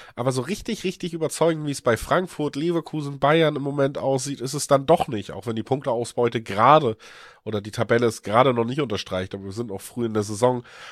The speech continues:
Und natürlich ist Mainz ähnlich wie Union dann ein Team, wo du sagen kannst, Mensch, das könnte schwer werden. Und vielleicht ist hier tatsächlich dann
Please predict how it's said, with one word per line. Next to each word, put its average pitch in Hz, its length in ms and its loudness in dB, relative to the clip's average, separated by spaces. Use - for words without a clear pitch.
Und 113 80 -4
natürlich 151 460 4
ist 135 160 0
Mainz 113 440 2
ähnlich 147 340 -2
wie 143 140 -2
Union 127 400 2
dann 131 180 4
ein 127 60 -10
Team, 151 260 -6
wo 147 80 0
du 143 80 -2
sagen 139 280 2
kannst, 156 260 -4
Mensch, 180 360 -4
das - 200 -6
könnte 208 260 2
schwer 233 320 0
werden. 107 300 0
Und 123 120 -6
vielleicht 147 420 2
ist 170 120 -6
hier 175 160 -4
tatsächlich 160 480 -4
dann 170 220 -2